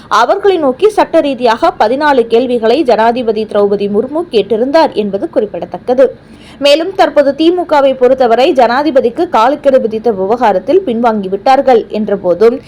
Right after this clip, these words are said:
தி மு கவினர் அது பற்றி இப்போது எந்த கருத்தும் சொல்லவில்லை. அதோடு, ஆளுநர் மீது வழக்கு தொடர முடியாது என்பதையும் உச்சநீதிமன்றம் சுட்டிக்காட்டியுள்ளது.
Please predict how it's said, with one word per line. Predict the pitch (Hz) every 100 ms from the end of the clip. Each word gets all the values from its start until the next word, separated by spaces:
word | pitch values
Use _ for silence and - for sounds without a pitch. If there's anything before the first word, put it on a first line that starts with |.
| - -
தி | 370
மு | 403 381
கவினர் | 311 262 226 233 -
அது | - 220
பற்றி | 220 220 226 294 349 - -
இப்போது | 254 277 320 254
எந்த | 233 269 339
கருத்தும் | 254 202 247 302 214
சொல்லவில்லை. | 165 165 220 262 - - - -
அதோடு, | 247 311 311 311
ஆளுநர் | 254 285 359 330
மீது | 285 262 269
வழக்கு | 208 254 262
தொடர | 220 254 302
முடியாது | 269 277 294 294 285
என்பதையும் | 214 226 214 247 330
உச்சநீதிமன்றம் | - 233 285 254 233 226 220 302
சுட்டிக்காட்டியுள்ளது. | 330 208 190 185 175 185 214 254